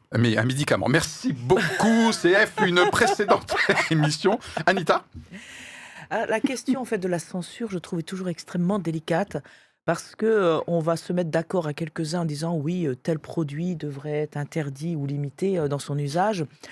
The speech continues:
Speaker 2: Par contre, peut-être qu'il y a d'autres approches, d'autres choses, euh, qui ne nous conviendraient pas. Euh, donc, je, je, je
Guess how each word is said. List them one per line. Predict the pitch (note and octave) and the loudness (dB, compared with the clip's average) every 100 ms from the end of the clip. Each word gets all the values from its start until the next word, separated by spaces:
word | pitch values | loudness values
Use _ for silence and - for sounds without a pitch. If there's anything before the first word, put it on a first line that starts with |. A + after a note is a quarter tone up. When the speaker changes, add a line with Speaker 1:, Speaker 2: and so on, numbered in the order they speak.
| - - - | -18 -8 -2
Speaker 2:
Par | E3+ - | 0 0
contre, | G#3 A3+ - E3 | 0 0 -4 -6
peut-être | D#3+ F#3 - | -2 -4 -2
qu'il | D#3+ | -2
y | |
a | |
d'autres | C3+ F3+ F3 - D3 C#3 | 0 0 0 -2 -2 0
approches, | D3+ - F3+ G#3+ D#3+ | -2 -2 -2 -2 -2
d'autres | D3+ - | -6 -6
choses, | C#3+ - F#3+ G#3+ E3+ | -6 0 0 0 -2
euh, | D#3 | -4
qui | - C#3+ | -4 -4
ne | D3 | -2
nous | D#3+ | -2
conviendraient | D#3 D3 D3+ D3 | -2 -4 -2 -4
pas. | D3 C3 - _ _ - - - - - D3 | -6 -8 -12 _ _ -20 -20 -18 -18 -6 0
Euh, | C#3+ C3+ C3 | 2 2 2
donc, | F3 F3 - | 0 -2 -8
je, | - - | -10 -10
je, | - D3+ - - | -10 -14 -16 -14
je | - | -4